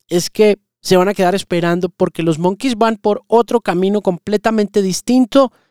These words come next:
sofisticado, lento, nostálgico, muy down low, pero muy sabroso también. Tres canciones conocíamos de este nuevo larga duración. La primera, There Better Be a Miracle.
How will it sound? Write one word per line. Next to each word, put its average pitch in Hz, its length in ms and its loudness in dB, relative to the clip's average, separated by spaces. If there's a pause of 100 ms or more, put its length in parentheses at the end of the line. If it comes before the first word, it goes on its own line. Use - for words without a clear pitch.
(340)
sofisticado, 214 1080 2 (760)
lento, 226 460 4
nostálgico, 220 1000 0 (100)
muy 208 600 0
down 202 420 2
low, 202 260 4 (500)
pero 143 200 -12
muy 170 320 4
sabroso 147 480 2
también. 113 640 -6
Tres 220 260 0
canciones 233 640 -2
conocíamos 190 720 2
de 165 220 0
este 175 180 -4
nuevo 175 220 2
larga 165 240 -4
duración. 185 500 0
La 170 80 -2
primera, 151 340 -6
There 156 140 -4
Better 147 280 -6
Be 147 180 -6
a 135 60 -6
Miracle. 220 540 2